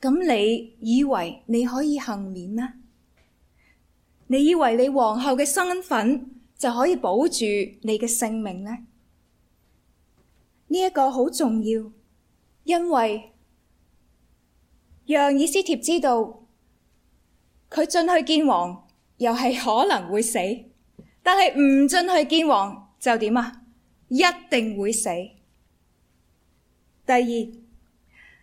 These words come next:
末底改再話：「此時你閉口不言，猶太人必從別處得解救，蒙拯救，你同你別家必致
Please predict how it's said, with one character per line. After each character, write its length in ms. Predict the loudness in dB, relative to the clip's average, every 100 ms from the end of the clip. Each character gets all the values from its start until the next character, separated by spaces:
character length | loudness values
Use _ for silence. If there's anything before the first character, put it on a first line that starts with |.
| _ _ _ _ _ _ _ _ -10 -4
末 100 | 0
底 140 | 2
改 160 | 2 0
再 220 | 2 2
話： 400 | 2 0 -4 -6
「此 160 | 0 2
時 240 | 2 2 0 0 -4 -2
你 80 | -2 0
閉 260 | 0 0 0
口 180 | -2
不 100 | 0 0 -2
言， 220 | -6 -8 -16 -8
猶 300 | 0 2 2
太 260 | 0 0 2
人 320 | 2 2 2
必 100 | 0
從 280 | 0 -2 0
別 480 | 0 0 0 2 0
處 60 | 0
得 120 | -4 -4 -6
解 260 | -2 0 0
救， 240 | 0 2
蒙 340 | 4 4 0 -2
拯 340 | -2 0 0
救， 280 | 2 0 -2 -6 0
你 180 | 0
同 180 | 2 -2
你 140 | -2 -4
別 240 | -4 -2
家 180 | -2 -2
必 160 | -2
致 220 | -6 -4